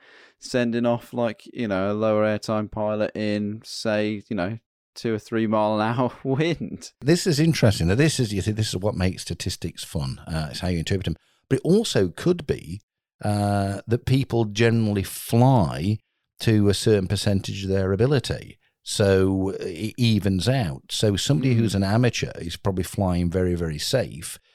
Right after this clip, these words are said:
Speaker 2: and they have the same number of severe a-, uh, accidents as somebody who is very experienced, but is flying a higher level of flying,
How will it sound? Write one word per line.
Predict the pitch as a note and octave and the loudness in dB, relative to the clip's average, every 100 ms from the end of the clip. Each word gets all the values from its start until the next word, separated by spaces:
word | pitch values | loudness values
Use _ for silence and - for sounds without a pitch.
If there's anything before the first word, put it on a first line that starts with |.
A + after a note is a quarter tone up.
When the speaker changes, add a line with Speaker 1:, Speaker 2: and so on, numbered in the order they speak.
| _ _ - | _ _ -4
Speaker 2:
and | F#2 | 0
they | G2 | 2
have | D#2+ G2 F2+ | 2 0 -2
the | F2 | -4
same | - A2+ G#2+ G2 | 0 2 4 6
number | G2 G2 F#2+ | 6 4 0
of | |
severe | - F2+ G#2 G#2+ F2 | -2 -2 0 0 -2
a-, | F2 - | -4 -2
uh, | G2 F#2+ | -2 0
accidents | G#2+ - - C#2+ D2+ - | -4 -4 -10 -12 -12 -8
as | - | -8
somebody | - A2+ G2+ | -4 0 0
who | F#2 | 0
is | E2 | -2
very | D#2 D#2+ A2 D#3+ A2 | -6 0 2 2 0
experienced, | D#2 - - B2 D3+ C3+ - - A#2 - - _ _ - | -2 -6 -4 0 0 -2 -6 -12 -10 -10 -14 _ _ 0
but | G2+ | 2
is | G2+ - | 0 -4
flying | - - A2+ A#2 B2 A#2+ A2+ G2+ | -10 -6 0 4 6 6 6 4
a | F2+ | 0
higher | - G#2+ G#2+ G#2 | -2 0 2 2
level | G2+ G2 G2 F#2+ | 2 0 0 0
of | E2+ | -2
flying, | - - B2 E3+ G#2+ B1+ F#2+ D3 | -6 -2 2 4 2 2 2 2